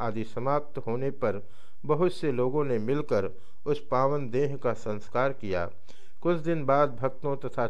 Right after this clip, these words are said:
छात्रों के एक दल ने स्वामी त्रिगुणातीत के पवित्र भस्मावशेष को लेकर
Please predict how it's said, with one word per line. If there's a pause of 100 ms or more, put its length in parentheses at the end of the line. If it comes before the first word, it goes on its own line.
छात्रों
के (160)
एक
दल
ने (440)
स्वामी
त्रिगुणातीत
के
पवित्र
भस्मावशेष
को
लेकर